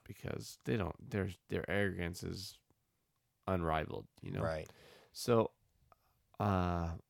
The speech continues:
Speaker 1: I think we're gonna see more i-, in person in timeline for that.
Speaker 2: Oh, sure. Gotcha.
Speaker 1: Just because I think Luthen's gonna push him to do it.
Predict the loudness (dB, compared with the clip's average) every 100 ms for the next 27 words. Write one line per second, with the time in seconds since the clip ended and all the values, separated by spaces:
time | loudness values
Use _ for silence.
0 | -2 -2 0 -4 -2 -2 -2 0 0 2
1 | 2 2 2 0 -4 -18 -20 _ _ -2
2 | 2 2 0 -4 -4 -2 -2 -2 -2 -6
3 | _ _ -4 -2 0 -4 -8 _ _ _
4 | -2 2 2 2 0 -2 -4 -12 _ _
5 | _ _ _ _ _ _ 0 0 0 -4
6 | -8 -6 4 6 6 6 6 6 0 2
7 | 2 -2 -10 -20 -20 -20 -8 -6 -6 -2
8 | 0 0 0 0 -2 -6 -16 -18 -20 -20
9 | -20 -20 -18 -8 -2 -2 -2 -2 -2 4
10 | 4 4 -2 -2 -2 -2